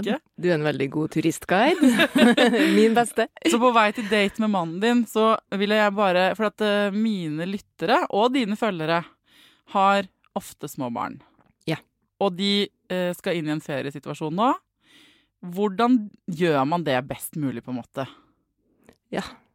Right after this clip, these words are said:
Speaker 2: det var stort, stort spørsmål.
Speaker 1: Ja.
Speaker 2: <laughs> Eh, nei, det, altså, det er jo mange måter å gå inn i ferien. Det er mange måter å ha ferie på, da.
Speaker 1: Ja, det er det.
Speaker 2: Eh, og det er jo litt det som kanskje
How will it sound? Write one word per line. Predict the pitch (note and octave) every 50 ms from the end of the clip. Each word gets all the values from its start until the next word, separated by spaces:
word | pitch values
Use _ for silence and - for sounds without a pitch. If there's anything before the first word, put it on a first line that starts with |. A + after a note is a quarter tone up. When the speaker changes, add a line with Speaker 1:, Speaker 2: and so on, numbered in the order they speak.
| _ _ _ -
Speaker 2:
det | E3+
var | F3+ C4+
stort, | - - A3+ G#3 - - - -
stort | - - - - - -
spørsmål. | - - G#3 - - G3 - - - A#3
Speaker 1:
Ja. | G#3 A3 C#4 A3 -
Speaker 2:
<laughs> | - A3+ A3+ - - - - - - A4 G#4+ F#4+ F#4 F4 F4 F4 E4 C#4+ C4 C4+ D4+ -
Eh, | - A#3+ B3 A#3+ A#3+ A#3 A#3 A#3 A#3 A#3 A#3 A3+ A3+ A3+
nei, | A#3 B3 C4+ D4+ E4 E4+ F4+ E4+ - - - A#3+ -
det, | - D#4+ - _ _ _ - _ _ D#4+
altså, | - E3 F3 D3+
det | C#3 - E3+
er |
jo | F#3+ A3+
mange | C4+ D4 A#3+ G#3
måter | A#3 A#3+ - A3 A3
å | - _ _ - -
gå | A3+ B3 A#3+ A3+ G3 D#3
inn | C#3+ D3
i | E3+ -
ferien. | - E3+ D3+ C3+ -
Det | G3 A3
er | A#3
mange | B3 A#3+ G3+ E3+
måter | G3 F#3 F3 E3+
å | -
ha | D#3+ C#3 C#3 C#3+
ferie | - D#3+ C3 B2 - - -
på, | - F3 A3
da. | C#4+ D4+ - _ _ -
Speaker 1:
Ja, | G#3+ A#3
det | C4 C#4
er | D#4+
det. | F4+ G4 - - - - - - - - - - - -
Speaker 2:
Eh, | A#3+ A#3+ A#3 A3+ A3+ A3 A3 A3 G#3+ G#3 G#3 G#3+ G#3+ G#3+ A3 - - _ -
og | A3 G#3+ A3+
det | A#3+
er | G#3+
jo | G#3 G3+ G#3 G#3+
litt | A3 - _ - -
det | F#3+ F#3+ G3+ G#3+ -
som | - A#3 A#3 A3+ A3 G#3+
kanskje | - A3+ A3 G#3+ - - F3 E3+